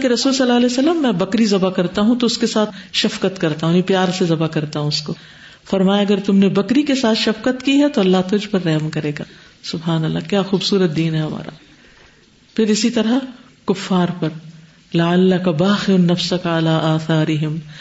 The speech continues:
ان لم یؤمنوا بہذا الحدیث اسفا۔" شاید آپ اپنی جان ان کے پیچھے غم سے ہلاک کر لینے والے ہیں اگر یہ اس پر ایمان نہ لائیں۔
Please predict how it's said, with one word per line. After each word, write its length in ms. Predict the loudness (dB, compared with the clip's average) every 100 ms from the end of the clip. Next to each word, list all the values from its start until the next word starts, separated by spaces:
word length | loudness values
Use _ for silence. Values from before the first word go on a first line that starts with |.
| -20 -18 -4
ان 140 | 2
لم 220 | 4 4 4
یؤمنوا 480 | 2 2 4 4 2
بہذا 380 | 2 2 0 0
الحدیث 540 | -2 -2 0 0 0 -4 -6 -18 -10
اسفا۔" 500 | -6 -2 -4 -4 -8 -10 -18 -20 -20 -20 -6
شاید 360 | -2 0 2
آپ 240 | 0 0 -2
اپنی 240 | 0 0
جان 440 | 2 2 2 2 0 -2 -18 -4
ان 120 | 0
کے 120 | 2 0
پیچھے 340 | -2 0 0 0
غم 160 | 0
سے 180 | 2 2 2
ہلاک 380 | 2 2 0
کر 140 | -2 0
لینے 220 | 0 0
والے 260 | -2 -4 -4
ہیں 80 | -2
اگر 220 | 0 2
یہ 120 | 2
اس 140 | 0 0
پر 100 | 0
ایمان 320 | 2 2 2
نہ 120 | 0
لائیں۔ 260 | -2 -6